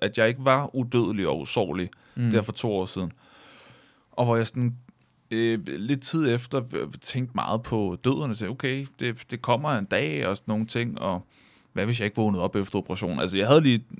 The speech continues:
Speaker 1: det hilste lige på, de der tanker, ikke?
Speaker 2: Mm.
Speaker 1: Og okay, hmm, skal jeg, altså, skal jeg skrive testamente? Skal jeg, altså, hvem skal overtage gælden? Alle de der ting, ikke?
Speaker 2: Ja.
Speaker 1: <laughs> Øhm, nej, men, øh, sådan lidt, hvad skal der ske? Og vil jeg selv være ind over og sådan noget? Jeg,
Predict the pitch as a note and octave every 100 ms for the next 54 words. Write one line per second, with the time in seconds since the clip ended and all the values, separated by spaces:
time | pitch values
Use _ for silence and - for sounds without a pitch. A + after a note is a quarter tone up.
0 | - A#2+ A#2 C3+ C3+ D#3 C#3 C3 F#2+ A2
1 | E2 - D#2 D2+ A#2+ F#3+ A2+ A#2 C3+ B2+
2 | A2 A#2+ A2+ F#2 - E2+ D#2 - - -
3 | - D2 - C3 - F2+ D2 D2 E2 E3+
4 | F#3+ F3+ F3 E3+ - - - F#3+ F2+ A2+
5 | D3 G#2 B2+ - F#2+ - C3 D3 D3 -
6 | D#3 F3+ D#3+ G#2+ E2 G2+ - D3 D3+ -
7 | B2 - - - A#2 - - F3+ - D3
8 | B2 - - - - D3 - - - B2
9 | A#2+ A2 G2 E2+ - B2 C3 - G#2 A2+
10 | A#2 - - B2 D3 D3+ - - - B2
11 | C#3+ D#3 - D3 A#2+ E3 D3+ E2+ A2+ A#2+
12 | A2+ - D3+ B2 B2+ A#2 D#2 F#2+ G#2 -
13 | F2+ A#2